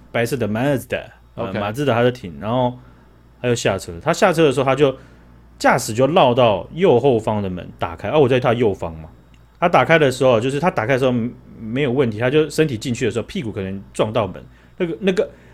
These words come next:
Speaker 1: 那个门，他的门就直接撞到我的车，
Speaker 2: 靠背。
Speaker 1: 就蹦，这样。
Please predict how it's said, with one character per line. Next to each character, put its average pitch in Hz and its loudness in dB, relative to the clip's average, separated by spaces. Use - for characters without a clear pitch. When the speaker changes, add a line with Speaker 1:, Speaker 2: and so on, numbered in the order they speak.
Speaker 1:
那 226 4
个 185 8
门， 113 2
他 - 0
的 156 6
门 123 4
就 139 2
直 127 0
接 113 0
撞 110 -2
到 101 2
我 85 -10
的 151 -4
车， - -8
Speaker 2:
靠 - -
背。 139 -6
Speaker 1:
就 - -2
蹦， 117 2
这 98 -10
样。 85 -12